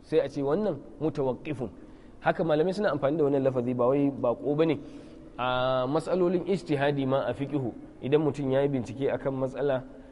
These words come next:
lam yatawassal fiha ila hukmin jazimin,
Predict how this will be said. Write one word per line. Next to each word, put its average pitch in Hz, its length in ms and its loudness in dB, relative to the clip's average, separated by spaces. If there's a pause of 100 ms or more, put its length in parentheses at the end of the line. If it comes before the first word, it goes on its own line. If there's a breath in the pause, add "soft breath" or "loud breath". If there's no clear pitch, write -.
(840 loud breath)
lam 151 380 6
yatawassal 151 720 4
fiha 160 720 2 (100)
ila 147 440 4 (120)
hukmin 143 580 0
jazimin, 143 480 4